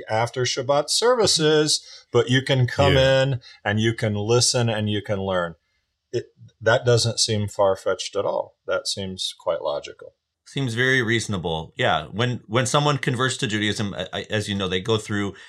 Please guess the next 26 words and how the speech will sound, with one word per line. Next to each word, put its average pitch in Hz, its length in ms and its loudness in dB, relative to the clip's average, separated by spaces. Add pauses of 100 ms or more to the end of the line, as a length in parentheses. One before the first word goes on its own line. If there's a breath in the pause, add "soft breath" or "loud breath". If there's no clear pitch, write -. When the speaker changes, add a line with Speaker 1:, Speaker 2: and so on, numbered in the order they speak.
(180 loud breath)
Speaker 3:
you 240 80 -2
know, 156 100 6
they 120 120 4
spend 127 420 0 (120)
a 101 140 2
substantial 143 560 -2
amount 107 220 0
of 92 80 -4
time 104 280 -2
learning 101 440 0
and 95 120 0
making 95 260 -2
sure 107 240 -2
that 90 140 -8
they're 92 120 -4
ready 95 280 -2
to 87 240 -2 (200 soft breath)
make 113 200 -2
this 101 140 -4
commitment. 101 560 -4 (380 soft breath)
But 113 160 2
according 147 360 0
to 120 100 -2
the 95 380 0
halakhic 107 420 -2
sources, 113 480 -2